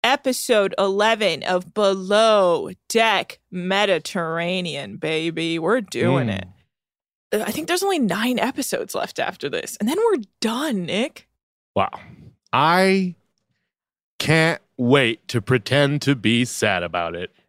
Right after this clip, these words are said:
Speaker 1: Um, is, are, is that gonna be healthy for us to, like, not do this every single day?
Speaker 2: <laughs> Oh, no. No. No.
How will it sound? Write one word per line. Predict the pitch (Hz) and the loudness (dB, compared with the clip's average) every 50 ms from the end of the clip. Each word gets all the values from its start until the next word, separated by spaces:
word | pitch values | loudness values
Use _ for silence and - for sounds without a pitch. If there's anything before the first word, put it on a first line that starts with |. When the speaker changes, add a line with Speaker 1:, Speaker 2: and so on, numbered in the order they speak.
| _ _ - | _ _ 0
Speaker 1:
Um, | 226 233 233 226 220 208 214 208 196 - _ _ _ | 2 4 4 4 2 2 0 -2 -2 -4 _ _ _
is, | 240 233 - - - | -4 -4 -4 -2 -2
are, | 220 226 - | -2 0 0
is | - 240 | -2 -2
that | 247 262 | 0 -2
gonna | 320 359 | -2 -2
be | 370 339 | -4 -4
healthy | 226 180 190 165 - - 269 | -4 -2 -4 -4 -4 -6 -10
for | 277 - - 294 | -8 -4 0 0
us | 285 302 320 - - | 0 0 -2 -4 -6
to, | - 254 | -4 0
like, | 202 190 175 170 - | 0 0 0 0 -2
not | 180 165 160 160 170 - - - | -4 -2 0 0 0 -2 -2 -2
do | - 190 165 175 | -2 -2 0 2
this | 185 220 233 - | 0 0 0 0
every | 247 233 233 262 262 | -2 -2 -2 -2 -4
single | - - 294 285 302 320 339 | -4 -4 -4 0 2 2 4
day? | 359 370 392 403 415 427 - - - - | 4 4 4 2 0 -2 -6 -12 -20 -20
Speaker 2:
<laughs> | - _ _ _ | -20 _ _ _
Oh, | - 269 254 285 208 247 220 226 | 2 4 4 4 4 2 2 2
no. | 220 233 254 262 247 277 185 - - - _ _ _ - | 4 4 4 6 4 2 2 -2 -12 -20 _ _ _ 4
No. | 302 320 339 359 381 381 392 403 403 285 - _ _ _ _ _ _ | 6 6 8 8 8 8 8 8 6 6 2 _ _ _ _ _ _
No. | 151 147 151 151 151 147 151 165 190 220 190 | 4 4 6 8 8 8 8 8 8 6 4